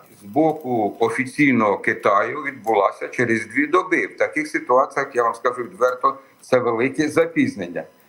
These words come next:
Але хто зробив заяву, який, типа, спроступав заяву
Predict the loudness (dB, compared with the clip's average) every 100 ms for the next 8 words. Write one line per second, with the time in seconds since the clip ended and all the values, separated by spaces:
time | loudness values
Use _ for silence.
0 | -6 0 2 2 2 2 2 0 2 2
1 | 2 0 2 2 2 -4 -2 -2 0 -4
2 | -2 0 2 0 -2 -12 -4 -2 0 0
3 | 2 2 2 -2 0 0 0